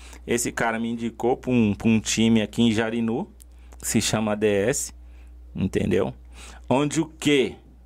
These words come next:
Trabalhei três meses e não recebi, entendeu?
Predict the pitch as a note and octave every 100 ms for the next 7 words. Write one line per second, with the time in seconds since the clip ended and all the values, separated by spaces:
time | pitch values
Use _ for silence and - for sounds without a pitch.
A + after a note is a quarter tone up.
0 | - - G#2 G#2+ A#2 B2 C3+ C3+ - E3+
1 | F#3 C3 C#3+ D3+ A#2+ F#2+ F2+ - - -
2 | - - - G#2 A2+ C3 B2 C3 - A#2
3 | F#2+ A#2 - - - - - - - -
4 | - - - - - F#2+ F#2+ F#2+ G#2 C#3+